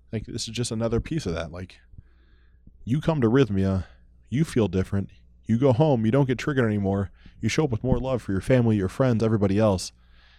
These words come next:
They ask what's going on. The ripple becomes massive,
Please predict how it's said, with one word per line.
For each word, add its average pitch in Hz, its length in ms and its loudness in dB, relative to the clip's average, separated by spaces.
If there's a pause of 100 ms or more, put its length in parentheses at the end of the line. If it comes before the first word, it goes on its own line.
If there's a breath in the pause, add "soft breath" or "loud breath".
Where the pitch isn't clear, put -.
(120 soft breath)
They 147 140 4
ask 131 220 0
what's 104 140 -4
going 95 260 -2
on. 90 260 -4 (500 soft breath)
The 120 100 0
ripple 170 280 2
becomes 117 420 0
massive, 127 600 -2